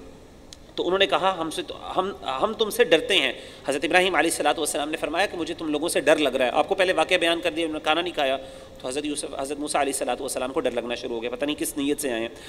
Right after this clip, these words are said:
"क़ालू ला तौजल इन्ना नुबश्शिरुका बिग़ुलामिन अलीम",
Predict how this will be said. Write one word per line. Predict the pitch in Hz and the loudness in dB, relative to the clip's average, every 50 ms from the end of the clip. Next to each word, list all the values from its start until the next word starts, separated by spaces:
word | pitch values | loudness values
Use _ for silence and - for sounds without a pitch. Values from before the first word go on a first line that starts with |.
| - - - - - - - - | -16 -16 -16 -16 -16 -16 -8 2
"क़ालू | - 202 208 240 254 277 254 | 6 8 8 8 8 6 8
ला | 254 254 247 | 8 8 8
तौजल | - 240 240 240 262 254 | 8 6 6 6 6 6
इन्ना | - 214 220 220 220 226 | 6 2 2 2 4 4
नुबश्शिरुका | 226 214 214 208 - - 226 220 220 208 | 4 4 2 2 2 0 0 0 2 2
बिग़ुलामिन | 180 165 151 143 139 147 156 165 165 | 2 4 6 6 6 6 6 4 4
अलीम", | 156 151 143 156 175 185 | 4 4 4 4 2 0